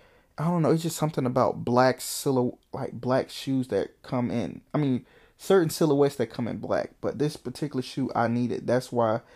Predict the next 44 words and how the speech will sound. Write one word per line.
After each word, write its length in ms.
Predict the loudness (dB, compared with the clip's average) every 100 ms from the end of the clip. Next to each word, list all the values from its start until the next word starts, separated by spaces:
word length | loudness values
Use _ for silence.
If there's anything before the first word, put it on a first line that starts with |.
| -20 -20 -6
it's 160 | -2
so 160 | 0 2
high 120 | 4
on 120 | 2
my 100 | 2
list 240 | 0 -2 -4
at 80 |
number 200 | -4 -4
three. 400 | -4 -4 -2 -4 -10 _ -20 _ _ _ _
For 180 | 2 4
number 300 | 4 2 0
two, 420 | 0 2 2 4
I 100 | 2
have 220 | 4 2
the 120 | -2 0
Air 200 | 2 4
Jordan 320 | 4 2 0
eight 220 | -4 -6 -2
Playoffs. 580 | 0 2 2 0 -6 -20 -20 -20 -18 2
That 220 | 4 6
is 300 | 4 4 0
my 320 | 2 2 0
second 840 | -4 -10 -6 2 2 2 -2 -2 -8 _
favorite 720 | -8 0 2 2 0 0 0
Air 180 | 0 0
Jordan 300 | 2 -2 -2
eight 80 | -4
of 100 | -2
all 240 | 0 0
time. 300 | -2 -2 0
My 80 | 0
number 240 | 0 0 0
one 320 | 0 0 0
are 140 | -4
the 100 | -4 2
Aquas, 560 | 4 4 2 2 0 -12 _ -20 -2
which 160 | 0 4
also 320 | 4 4 0
celebrated 760 | 0 2 2 2 2 0 -2
the 100 | -2
thirtieth 560 | -2 2 2 2 0 0
year 300 | 2 2 2
of 280 | 0 -2 0
their 380 | 2 4 2